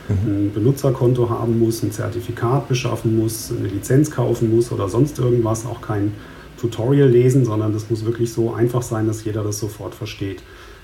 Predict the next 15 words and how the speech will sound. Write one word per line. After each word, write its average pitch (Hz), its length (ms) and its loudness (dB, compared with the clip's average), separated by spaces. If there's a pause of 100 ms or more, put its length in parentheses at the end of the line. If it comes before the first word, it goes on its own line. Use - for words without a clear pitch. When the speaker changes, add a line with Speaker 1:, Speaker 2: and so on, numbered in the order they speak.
(120)
Speaker 2:
Das 107 120 -4
ist 107 140 -6
das, 123 140 4
was 123 140 2
ich 120 120 2
vorher 113 260 2
sagte, 131 640 0
ähm, 113 300 0 (100)
die 123 100 0
Hürde 127 260 4
kann 127 180 2
nicht 127 160 2
niedrig 120 340 2
genug 113 260 2
sein. 90 300 -4